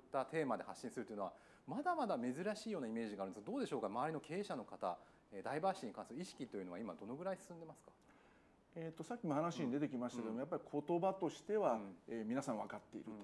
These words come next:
Speaker 2: それから概念としても分かっていて、まあ、それを何とかしようというところまで来てるんですけども、それが本当にリアルな形で、いくつものダイバーシティを理解して、それを積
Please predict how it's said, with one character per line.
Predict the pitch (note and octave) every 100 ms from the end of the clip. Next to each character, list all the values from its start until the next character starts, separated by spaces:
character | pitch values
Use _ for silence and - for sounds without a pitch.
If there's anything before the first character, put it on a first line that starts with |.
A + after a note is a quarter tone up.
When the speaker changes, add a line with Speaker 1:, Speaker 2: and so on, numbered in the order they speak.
| F#2+ - -
Speaker 2:
そ | C#3
れ |
か | D3
ら | D3+
概 | C3 F3
念 | D#3+ C#3
と | C3
し | C3+
て | A3+
も | E3+ A2
分 |
か | A#2
っ | A2+
て | - G2+
い |
て、 | E2+ C3+ A2 F#2 - - -
ま |
あ、 |
そ | C3+ D3+
れ |
を | A#2
何 | A#2+ F3+ F#3+
と | E3
か | -
し | -
よ | C3+
う | B2+
と | -
い |
う | A#2
と | C3+
こ |
ろ | F3+
ま | F#3+
で | B2 G#2+
来 | -
て | C#3
る |
ん | G#2
で | F#2+
す | -
け | A2
ど | G#2+
も、 | A#2 A#2 - - -
そ |
れ | F3+
が | C#3
本 | D#3+ G#3
当 | - G#3+
に | D#3
リ | C#3+ A#3
ア | G#3+
ル | D3+
な | A2
形 | A2 A2 - G2
で、 | A2 G2+ - -
い | F#3+
く | -
つ | -
も | C3+
の | A2+ G2+
ダ | G#2
イ | A2
バ | A2+
ー | A2
シ | - D3
テ |
ィ | D#3
を | C3
理 | C3
解 | D3+ E3 A#2
し | F2 -
て、 | G#2+ F#2+ - - -
そ | E3+
れ |
を | D#3
積 | -